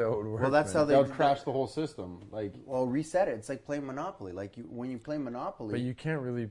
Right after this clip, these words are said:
Speaker 1: reset it once you've played. If you start from square one, you're
Speaker 3: You know what happens
Speaker 1: basically
Speaker 3: when you reset a Monopoly game? You take all the money and you take all the
Speaker 1: It comes,
Speaker 3: players
Speaker 1: becomes
Speaker 3: and,
Speaker 1: worthless,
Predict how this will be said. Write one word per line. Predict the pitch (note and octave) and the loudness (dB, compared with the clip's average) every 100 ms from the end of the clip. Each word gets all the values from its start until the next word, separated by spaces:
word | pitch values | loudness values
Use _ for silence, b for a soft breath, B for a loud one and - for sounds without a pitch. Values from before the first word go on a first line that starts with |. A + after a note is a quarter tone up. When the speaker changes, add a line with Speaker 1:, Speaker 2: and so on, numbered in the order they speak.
| _ | _
Speaker 1:
reset | G#2+ G#2+ G2+ A2+ | -6 -6 -2 -2
it | A2+ | -2
once | F#2+ F#2+ - | -2 -6 -8
you've | E2+ | -10
played. | - G2+ E2+ D2 | -4 -4 -4 -6
If | D#2+ E2+ F2+ | -8 -8 -8
you | |
start | F2 - F#2 | -6 -2 -2
from | F#2+ | -4
square | F2+ - F2+ | -12 -6 -4
one, | E2+ F2 E2 | -4 -6 -6
you're | E2 - F2+ | -8 -10 -4
Speaker 3:
You | E3+ | 2
know | |
what | F3+ | 6
happens | E3 F#3 | 6 4
Speaker 1:
basically | F#3+ | 2
Speaker 3:
when | F3+ | 0
you | E3 | 2
reset | D#3+ - D#3 | 0 0 0
a | |
Monopoly | C3+ A#2+ C#3+ F3 E3+ | 0 0 -2 -2 -2
game? | F3+ G#3+ | -2 -2
You | D#3+ | -2
take | - D3+ | 0 6
all | D3 | 6
the | D3 | 6
money | C3+ D3+ D3 B2 - B2+ | 6 6 4 2 -4 -2
and | C3 | -2
you | |
take | - C#3+ | 0 4
all | C3+ | 4
the | B2 | 4
Speaker 1:
It | |
comes, | - C3+ C3 | 2 2 4
Speaker 3:
players | A#2+ | 0
Speaker 1:
becomes | A#2 A#2 G#2 | -2 -2 -4
Speaker 3:
and, | - | -2
Speaker 1:
worthless, | F#2+ G#2 - E2+ | -2 -2 -2 -6